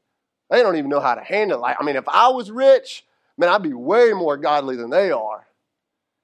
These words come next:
They have no idea what they're doing. They have no idea how dumb they look online.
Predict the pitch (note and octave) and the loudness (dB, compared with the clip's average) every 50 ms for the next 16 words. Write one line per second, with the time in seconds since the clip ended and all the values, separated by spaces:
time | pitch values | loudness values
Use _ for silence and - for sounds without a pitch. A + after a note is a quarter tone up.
0 | _ _ _ _ _ _ _ _ _ _ _ _ - G3 A#3+ A#3 G#3 E3+ D#3+ E3+ | _ _ _ _ _ _ _ _ _ _ _ _ 0 0 0 2 0 -2 -2 0
1 | G3+ A#3 A#3+ B3 A#3+ B3 A3+ B3 B3 A#3 A3+ G#3 F#3 F#3+ F3 D#3+ E3 D3+ C3+ B2 | 2 4 4 6 4 4 2 2 0 0 0 0 -4 -6 -8 -8 -8 -10 -10 -10
2 | A#2+ A#2 _ _ _ _ _ _ _ _ _ - - B3 B3 A3+ A3 A#3 A#3+ C4+ | -14 -18 _ _ _ _ _ _ _ _ _ -8 -6 -6 -6 -6 -8 -6 -2 0
3 | B3+ B3+ B3+ B3 A#3 A3 A#3+ G#3 G3+ F3+ E3 D#3 D3+ - A#3 A3+ A3+ A3+ A3 G#3+ | 0 2 0 0 0 0 0 0 0 -2 -6 -6 -2 -2 0 0 0 -2 -2 -4
4 | G#3+ A3 A3 A3+ A3 G#3+ G#3 G3+ G3+ G#3 G#3 F#3 D#3+ | -2 -2 -4 -4 -2 -4 -4 -2 0 2 2 2 2